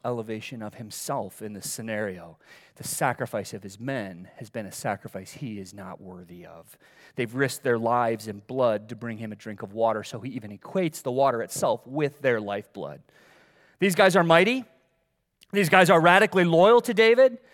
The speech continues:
and these guys needed a lesson in reserving worship for God alone. Now we move on to the third one. In verses eighteen through twenty-three, we see two commanders set over the thirty, one of them set over the thirty and one of them over the bodyguard of David.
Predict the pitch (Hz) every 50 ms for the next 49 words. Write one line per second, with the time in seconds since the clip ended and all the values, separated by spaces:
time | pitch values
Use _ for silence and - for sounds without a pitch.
0 | _ _ _ - - 180 190 208 208 170 143 202 196 196 208 214 214 160 185 208
1 | 214 233 214 202 175 170 165 170 196 220 214 - - 190 156 139 143 147 147 147
2 | 151 185 196 180 180 160 156 143 156 185 196 202 160 - - 127 - - - 131
3 | 107 143 131 117 113 113 107 107 123 147 160 107 95 - - _ _ _ _ _
4 | _ _ _ _ _ _ _ _ _ _ _ _ _ _ _ _ _ _ _ _
5 | _ _ _ _ _ - 196 202 208 214 208 214 202 208 196 202 202 196 196 180
6 | 175 160 240 233 233 233 208 202 202 196 196 190 185 208 190 - 190 170 165 151
7 | 202 240 233 - - 233 220 175 208 190 - - 220 208 202 190 175 - 240 233
8 | 220 190 170 170 190 175 - - 202 180 156 - - 240 220 - - 208 190 190
9 | 202 214 214 180 170 147 131 - - - 196 175 190 196 196 170 190 180 156 160
10 | 151 - 214 208 202 208 208 214 208 202 165 170 185 190 196 196 180 - - 208
11 | 196 208 202 190 190 160 151 - - 214 208 202 202 208 208 190 165 156 160 180
12 | 196 190 165 165 170 - 160 185 170 185 165 156 160 160 156 165 175 180 170 185
13 | 175 175 170 156 143 170 160 170 175 196 208 208 208 -